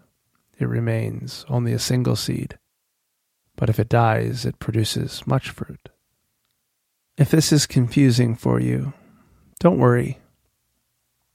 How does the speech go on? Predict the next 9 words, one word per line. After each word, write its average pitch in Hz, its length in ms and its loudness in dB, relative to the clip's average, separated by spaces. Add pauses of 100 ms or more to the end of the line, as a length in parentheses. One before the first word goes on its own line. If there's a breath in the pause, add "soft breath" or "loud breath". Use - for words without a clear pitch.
(240)
Just - 180 -2
keep 180 180 -2
listening. 143 420 0 (1300 soft breath)
Faith 135 460 4
comes 123 340 2
by 120 160 4
hearing, 113 680 2 (200 loud breath)
and 113 220 -2
hearing. 120 500 -4